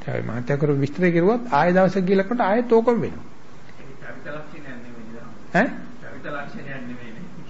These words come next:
Speaker 1: නෑ, චරිත ලක්ෂණ නෙමෙයි. මං කියන්නේ දැන් ඒ අනිත් දවසේ ඔච්චරම වැටෙන්නේ නැති වුණාට අපි හිතපු තරම් ලොකු වෙනසක් කරලා නෑ. හැබැයි පුංචි මතකයක් දීලා තියෙනවා. මේකට ටෙක්නික් එකක් තියෙනවා. මේක කළ හැක්කක් තියෙනවා. ඔබට කරත හැකි කියලා.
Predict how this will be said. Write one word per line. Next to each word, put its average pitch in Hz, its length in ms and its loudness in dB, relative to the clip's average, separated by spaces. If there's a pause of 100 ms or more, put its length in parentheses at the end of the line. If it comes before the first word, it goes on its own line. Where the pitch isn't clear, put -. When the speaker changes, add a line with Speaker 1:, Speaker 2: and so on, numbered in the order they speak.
(220)
Speaker 1:
නෑ, 208 200 0 (120)
චරිත 196 300 4
ලක්ෂණ 240 220 6
නෙමෙයි. 247 180 6
මං 196 160 4
කියන්නේ 226 260 4
දැන් 254 140 6
ඒ 214 140 4
අනිත් 185 260 4
දවසේ 233 300 6
ඔච්චරම 226 420 4
වැටෙන්නේ 214 360 6
නැති 196 180 2
වුණාට 247 280 4
අපි 226 180 4
හිතපු 220 320 6
තරම් 254 300 4
ලොකු 240 240 6
වෙනසක් 233 260 4
කරලා 151 300 4
නෑ. 120 160 -4 (840)
හැබැයි 220 360 2
පුංචි 196 320 2
මතකයක් 240 440 6
දීලා 214 260 6
තියෙනවා. 156 280 2
මේකට 226 300 2
ටෙක්නික් 208 440 0
එකක් 196 140 -4
තියෙනවා. 110 300 -2
මේක 165 160 -2
කළ 165 160 2
හැක්කක් 147 380 2
තියෙනවා. 143 280 -2
ඔබට 185 160 -2
කරත 170 220 0
හැකි 104 200 0
කියලා. 95 240 -8